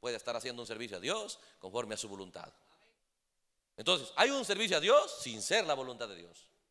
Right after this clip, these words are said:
Pero hay otro servicio a Dios, ¿no? Conforme a su voluntad. Entonces, ¿cómo nosotros entendemos? Hay cinco cosas.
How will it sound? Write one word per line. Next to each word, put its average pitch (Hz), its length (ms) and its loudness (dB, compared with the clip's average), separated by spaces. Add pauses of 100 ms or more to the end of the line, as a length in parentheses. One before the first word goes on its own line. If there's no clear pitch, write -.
(1400)
Pero - 140 -14
hay 117 80 2
otro 202 160 2
servicio 180 380 0
a 151 40 2
Dios, 202 380 -6 (200)
¿no? 147 320 -2
Conforme 110 340 -6
a - 20 -10
su 107 100 -8
voluntad. 95 400 -10 (600)
Entonces, - 180 -4
¿cómo 226 140 2
nosotros 226 260 6
entendemos? 220 360 0 (100)
Hay 165 220 4
cinco 208 520 0
cosas. 160 720 -6